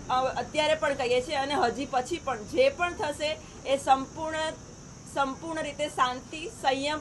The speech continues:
અને શિષ્ટતાથી જ થશે. ક્ષત્રિયનું લોહી ઉકળવું, પણ હવે એનો જુવાળને કઈ દિશામાં લઈ જવો, એ ગઈકાલે દરેકે દરેક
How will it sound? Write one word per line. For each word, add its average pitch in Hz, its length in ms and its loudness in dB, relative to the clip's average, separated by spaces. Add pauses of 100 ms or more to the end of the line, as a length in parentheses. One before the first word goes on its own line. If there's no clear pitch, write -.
(100)
અને 277 200 -2
શિષ્ટતાથી 285 760 -4
જ - 140 -10
થશે. 277 320 0 (420)
ક્ષત્રિયનું 320 800 0
લોહી 294 280 8
ઉકળવું, 294 680 -2
પણ 294 140 2
હવે 262 300 6
એનો 302 140 -2
જુવાળને 277 520 2
કઈ 277 200 -2
દિશામાં 285 460 -2
લઈ 269 200 0
જવો, 277 280 4 (260)
એ 277 160 6
ગઈકાલે 285 640 4
દરેકે 262 560 6
દરેક 277 360 2